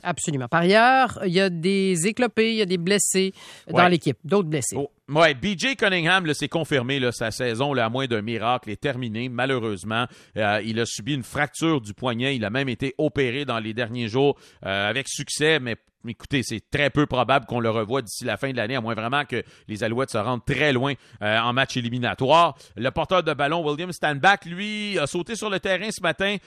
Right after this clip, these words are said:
Speaker 2: Il a fait les trente premières minutes, là, qui sont normalement, euh, la période la plus facile de l'entraînement. Ensuite de ça, il est rentré au vestiaire. Il a une blessure à un talon. On va essayer de le ressortir demain, peut-être lui faire un petit peu plus, fa-, fa-, faire un,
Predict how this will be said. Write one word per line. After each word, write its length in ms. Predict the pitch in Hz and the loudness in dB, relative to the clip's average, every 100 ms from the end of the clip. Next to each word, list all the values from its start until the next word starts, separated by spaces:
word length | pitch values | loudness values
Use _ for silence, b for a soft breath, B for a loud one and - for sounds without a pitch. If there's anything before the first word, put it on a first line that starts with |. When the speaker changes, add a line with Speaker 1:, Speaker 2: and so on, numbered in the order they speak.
| b - | b -4
Speaker 2:
Il 100 | 143 | -2
a 20 | |
fait 140 | - 226 | 0 -2
les 140 | 190 | -2
trente 260 | 196 254 226 | -2 -2 0
premières 320 | 226 226 208 | -2 0 0
minutes, 320 | 185 196 208 | 0 -4 -2
là, 100 | 180 | -4
qui 100 | - | -4
sont 180 | 160 156 | -4 0
normalement, 540 | 165 165 147 151 180 180 | 0 0 0 0 0 2
euh, 560 | 160 143 131 127 131 | 2 0 -2 -4 -4
la 160 | 139 135 | -4 -2
période 320 | 156 143 170 | -2 -2 -2
la 100 | 131 | -4
plus 140 | - | -6
facile 440 | 135 147 - 180 170 | -4 -4 -2 -2 -2
de 100 | 135 | 0
l'entraînement. 600 | 135 135 135 123 139 165 b b | 0 -2 -4 -4 -2 -2 b b
Ensuite 300 | 202 113 180 | -8 -6 -4
de 80 | 156 | -4
ça, 160 | 139 185 | -4 -2
il 140 | 143 | 0
est 120 | 135 | 0
rentré 360 | 139 156 151 175 | 2 0 0 -2
au 140 | 165 143 | 0 0
vestiaire. 520 | 131 - 143 156 147 | -2 -2 2 2 2
Il 140 | 123 | -2
a 60 | 143 | -2
une 100 | 151 | -2
blessure 380 | 151 143 196 185 | -4 -2 -2 0
à 60 | |
un 120 | 143 131 | 0 2
talon. 420 | 165 151 151 180 b b | 4 6 4 2 b b
On 100 | 113 | -4
va 120 | 123 147 | 0 0
essayer 220 | - 214 | 0 0
de 100 | 190 | 0
le 100 | 156 | 0
ressortir 480 | - 175 147 190 170 | -2 -4 -2 -4 2
demain, 340 | 185 180 208 | 2 2 -4
peut-être 300 | - 143 160 | -6 -6 -4
lui 100 | 151 | -4
faire 200 | 160 170 | 0 0
un 100 | 156 | 0
petit 160 | 131 - | -6 -4
peu 160 | 180 | 0
plus, 240 | 160 - 135 | 0 -2 -6
fa-, 160 | 160 | -4
fa-, 200 | 143 165 | -2 -4
faire 220 | 139 160 | -4 -2
un, 140 | 147 | -2